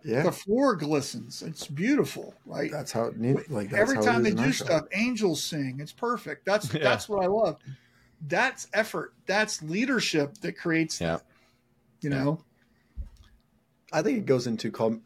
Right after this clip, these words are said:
Speaker 1: company culture too, right? At first, it starts with leadership, and then it grows more than leadership. It goes into the company culture, and then your staff starts doing it. So now the new hires come in, they see everybody do it. So they're not, not gonna clean up. They're not, not gonna,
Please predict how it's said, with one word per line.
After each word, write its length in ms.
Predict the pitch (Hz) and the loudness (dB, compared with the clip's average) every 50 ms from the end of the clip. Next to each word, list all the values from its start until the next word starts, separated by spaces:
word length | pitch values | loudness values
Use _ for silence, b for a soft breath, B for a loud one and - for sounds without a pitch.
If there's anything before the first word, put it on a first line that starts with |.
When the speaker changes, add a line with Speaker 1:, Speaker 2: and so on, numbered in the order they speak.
| _ - | _ -6
Speaker 1:
company 300 | - - - - 117 107 | -6 -6 -2 -2 -2 -2
culture 500 | - 117 110 110 107 - 110 107 104 101 - - _ _ - | 2 4 4 4 4 4 2 2 2 0 -6 -18 _ _ -12
too, 200 | - - 107 104 | -4 -2 0 0
right? 240 | 101 104 104 101 - B B B B B B B | 2 0 -2 -4 -6 B B B B B B B
At 160 | 127 127 - | -4 0 4
first, 220 | 147 147 139 123 | 4 4 4 4
it 60 | 117 | -2
starts 340 | 104 - - 120 117 110 - | -6 -2 -2 -2 -2 -2 -2
with 120 | 113 107 104 | -4 -2 0
leadership, 520 | 113 117 113 107 107 104 - - 110 104 - | 0 0 0 0 0 -2 0 0 0 2 2
and 100 | 110 110 | 0 0
then 140 | 110 110 110 | 2 2 0
it 40 | 104 | 2
grows 300 | - 113 113 110 107 - - - - | 4 4 4 4 2 0 -8 -6 -2
more 400 | 110 110 107 110 113 117 113 107 | 0 2 4 6 6 6 4 4
than 180 | 107 107 104 | 2 0 0
leadership. 480 | 101 110 113 113 107 - - 113 104 - | 2 2 2 2 2 2 0 0 0 0
It 80 | 110 | 2
goes 220 | 110 113 113 107 110 | 2 4 4 4 2
into 180 | 107 101 113 | 0 -2 -2
the 80 | 104 104 | -4 -2
company 320 | - 110 104 101 - 107 | -2 -2 -2 -2 -2 -4
culture, 540 | 104 - 110 110 104 - - 110 107 101 101 B B B B B B B B | 0 2 4 4 2 2 2 0 0 0 0 B B B B B B B B
and 120 | 120 120 123 | 0 2 2
then 300 | 123 120 123 - - b b b b b b b b b b b b b _ _ _ - B B B B B - | 4 4 2 0 -2 b b b b b b b b b b b b b _ _ _ -20 B B B B B 0
your 120 | 127 127 | 0 0
staff 320 | 127 - - 127 127 127 | 0 2 2 4 4 2
starts 240 | 127 - 120 113 - | 2 -2 -2 -2 -2
doing 280 | - 123 117 113 110 110 | -4 -2 0 0 0 -2
it. 120 | 113 113 | -2 -4
So 100 | - 120 | -4 -4
now 140 | 117 113 113 | -2 -2 -2
the 120 | 110 113 113 | 0 0 0
new 240 | 113 117 123 123 113 | 0 0 0 0 0
hires 400 | 107 113 110 107 104 107 - - | 0 2 2 2 2 0 0 -2
come 200 | - 120 110 110 | -4 -2 0 0
in, 280 | 110 107 104 104 104 | 0 -2 -2 -2 -2
they 100 | 110 110 | -2 -2
see 160 | 107 - - 127 | -2 0 0 0
everybody 360 | 117 120 110 110 110 107 101 | 0 2 0 0 -2 -2 -2
do 200 | - 135 139 135 | 2 6 6 6
it. 100 | 113 104 - | 6 4 -2
So 100 | - 110 | -6 -4
they're 120 | 107 113 117 | -2 -2 -2
not, 240 | 120 123 117 107 | 0 -2 -2 -2
not 300 | 113 117 127 127 131 117 | -2 0 2 2 2 0
gonna 180 | - 117 110 - | -2 -4 -6 -6
clean 320 | - - - 110 104 98 | -8 -6 -4 -2 -2 0
up. 180 | 107 107 110 - | -2 -2 -2 -2
They're 120 | 120 120 | 0 0
not, 260 | 123 120 120 117 - 117 | 2 2 0 0 0 -2
not 280 | 113 113 120 127 107 | 0 0 0 0 0
gonna, 260 | - 117 113 110 110 | 0 0 0 0 -2